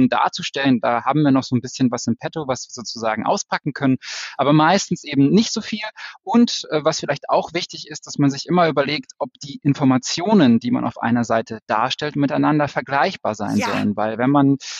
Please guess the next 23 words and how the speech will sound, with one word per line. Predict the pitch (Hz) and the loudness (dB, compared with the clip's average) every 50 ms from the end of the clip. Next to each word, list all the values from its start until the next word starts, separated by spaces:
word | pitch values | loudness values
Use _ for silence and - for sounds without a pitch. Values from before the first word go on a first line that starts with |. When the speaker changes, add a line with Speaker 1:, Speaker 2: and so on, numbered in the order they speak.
| - - - | -14 -10 -4
Speaker 1:
zum | - 143 127 | 0 0 2
Beispiel | 135 139 - - - 143 | 2 0 -2 -4 -4 -2
ein | - 123 117 - | -2 -2 0 0
Balkendiagramm | 139 160 220 233 - 170 123 110 113 110 107 104 104 107 107 107 | 0 0 2 2 2 2 2 2 -2 -4 -4 -4 -4 -2 0 2
nimmt | 110 113 117 151 185 - - | 2 2 2 0 0 -2 -4
und | - 135 135 139 131 - 127 | -4 -2 -2 0 -2 -2 -2
daneben | - 143 139 147 165 190 180 170 | 2 2 4 2 2 2 2 2
dann | 160 156 147 | 2 2 2
ein | - 143 143 | 2 2 4
Säulendiagramm, | 123 151 170 196 190 175 147 120 120 113 107 - - 104 104 107 107 | 4 4 4 6 6 4 4 2 0 -4 -6 -8 -8 -8 -6 -6 -6
so, | 104 107 104 | -6 -8 -8
dann | 107 110 110 | -6 -6 -6
hat | 139 - - | -4 -4 -2
man | 175 170 | 0 2
ja | 170 165 | 2 2
schon | 151 - 170 156 135 | 0 2 2 2 2
was, | 156 165 - - - - | 2 0 -2 -4 -6 -6
was | 135 131 - - - | -6 -6 -6 -8 -8
irgendwie | - - 165 156 135 151 147 | -2 0 0 0 -2 -2 0
um | 139 139 | 2 4
neunzig | 139 143 151 160 - - - - | 6 6 4 2 0 -4 -10 -8
Grad | - 131 135 185 - | -4 -4 -4 -4 -6
gekippt | - 127 - - - - - | -10 -10 -8 -8 -8 -8 -12